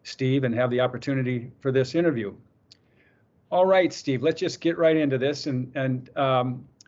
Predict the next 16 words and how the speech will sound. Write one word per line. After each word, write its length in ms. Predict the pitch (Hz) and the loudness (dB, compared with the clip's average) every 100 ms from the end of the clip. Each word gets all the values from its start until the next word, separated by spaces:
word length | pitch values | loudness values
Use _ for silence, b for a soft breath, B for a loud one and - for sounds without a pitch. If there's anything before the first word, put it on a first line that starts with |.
| - | -8
let's 160 | 233 - | -8 -6
start 380 | - 185 165 | 2 4 4
just 200 | 143 156 | 0 -6
by 80 | 170 | -4
talking 360 | 151 151 147 147 | 0 0 0 -2
the 60 | |
book, 360 | 117 156 139 - | 2 4 4 2
uh, 180 | 120 117 | -4 -4
for 140 | 123 | -4
that's 220 | 127 123 127 | -4 -4 -4
why 160 | 123 | -2
we're 160 | 117 117 | -4 -6
here, 240 | 151 147 | -6 -6
of 80 | 135 | -8
course. 380 | 123 113 127 - | -6 -6 -6 -6
And 220 | 107 | -8